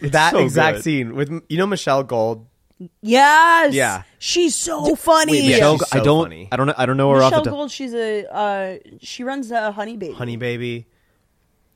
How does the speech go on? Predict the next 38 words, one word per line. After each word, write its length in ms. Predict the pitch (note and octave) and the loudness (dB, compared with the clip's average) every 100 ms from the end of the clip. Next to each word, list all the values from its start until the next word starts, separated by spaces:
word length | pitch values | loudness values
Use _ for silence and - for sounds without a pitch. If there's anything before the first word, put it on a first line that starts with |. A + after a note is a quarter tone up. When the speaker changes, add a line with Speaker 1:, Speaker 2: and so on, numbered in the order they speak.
| _ _ | _ _
Speaker 3:
With 180 | G#3 - | -12 -12
Corey. 240 | - G3+ | -4 2
Speaker 1:
Oh, 140 | E4+ E4+ | 4 4
yes, 220 | A#3+ G3 | 2 2
yes, 160 | F#3+ | 2
Speaker 2:
Yeah. 120 | D3+ C#3 | 4 4
Speaker 1:
I 40 | |
know 100 | D#3 | 2
Speaker 3:
Yeah, 40 | C#3+ | 2
Speaker 1:
Michelle 180 | C3+ C3+ | 2 2
Speaker 3:
yeah. 40 | |
Speaker 1:
Gold. 140 | A#2 A#2+ | 2 0
Yeah, 80 | A#2 | 2
yeah, 60 | |
Speaker 2:
Yeah. 120 | D#3+ A#2+ | 2 2
Speaker 1:
yeah. 60 | F2 | -4
Speaker 2:
She's, 440 | - C4 B3+ - _ _ - | -4 -4 -4 -10 _ _ -18
so 420 | - G3 F3+ E3 _ _ _ _ _ _ E3 | -2 2 2 0 _ _ _ _ _ _ -4
you 80 | F3 | -2
know, 100 | C3+ | -2
she's 200 | D3 F#3+ | 0 2
also 260 | F#3 - F3 | 2 2 -2
a 40 | |
trans 300 | - C#3+ C3 | 0 -2 -2
woman, 200 | A#2 A#2 | -4 -4
and 80 | A#2 | -2
we, 100 | B2+ | 0
like, 200 | B2+ B2+ | 0 0
talk 200 | - B2 | -4 -6
Speaker 1:
Mm-hmm. 80 | A2 | -2
Speaker 2:
about, 260 | A#2+ A#2 A#2 | -2 -2 -2
like, 240 | A2+ G2+ _ _ _ _ _ - | -4 -4 _ _ _ _ _ -10
transness 640 | - A#2+ A#2+ A#2 B2 A2+ | -2 -2 -2 -2 -4 -4
and 120 | A#2 | -8
comedy 360 | A2+ G#2 G#2+ A2+ | -6 -4 -4 -4
a 60 | A2+ | -2
lot. 240 | A#2+ B2 | 0 -2
Speaker 1:
Mm-hmm. 140 | G#2 | -4